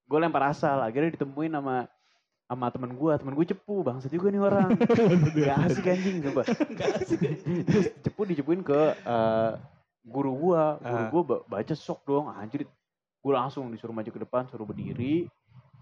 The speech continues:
Speaker 1: Dan itu waktu U T S, dan pas ambil rapot kalau di S D gue, anak yang rapot bayangan, rap-, rapot bayangan
Speaker 3: Eh,
Speaker 1: namanya
Speaker 3: tahu,
Speaker 1: kalau
Speaker 3: tahu,
Speaker 1: U T S,
Speaker 3: tahu.
Speaker 1: itu diambil sama orang tuanya, berarti dia ada masalah.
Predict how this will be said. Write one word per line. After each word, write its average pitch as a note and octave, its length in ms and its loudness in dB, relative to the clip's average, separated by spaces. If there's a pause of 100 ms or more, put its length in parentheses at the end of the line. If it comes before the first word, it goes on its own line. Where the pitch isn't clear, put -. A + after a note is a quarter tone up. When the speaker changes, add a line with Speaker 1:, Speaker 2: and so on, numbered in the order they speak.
(120)
Speaker 1:
Dan B2 240 0
itu D3+ 340 0
waktu C3 260 0
U B2 120 -4
T A2 160 -6
S, D3+ 320 0 (280)
dan G3 400 0
pas C#3+ 200 -4
ambil C3+ 320 -2
rapot F3+ 240 0
kalau C3+ 200 0
di C3 100 2
S A#2+ 120 2
D B2 120 -4
gue, A2+ 340 -2 (920)
anak F#3+ 340 -2 (220)
yang C#3+ 500 -2
rapot C#3 640 -2
bayangan, B2+ 480 0
rap-, A2+ 220 -2
rapot A#2+ 200 0
bayangan C3 300 2
Speaker 3:
Eh, A#2 80 0
Speaker 1:
namanya A2+ 240 0
Speaker 3:
tahu, A2 80 0
Speaker 1:
kalau G#2+ 100 4
Speaker 3:
tahu, G2+ 60 0
Speaker 1:
U G2+ 60 0
T - 40 2
S, G2+ 140 0
Speaker 3:
tahu. G2+ 80 -14 (220)
Speaker 1:
itu D3 280 -2
diambil C3 460 2
sama A#2+ 220 0
orang A#2+ 180 0
tuanya, C#3 240 0
berarti C3+ 240 0
dia E3 160 4
ada B2 160 4
masalah. A2+ 400 0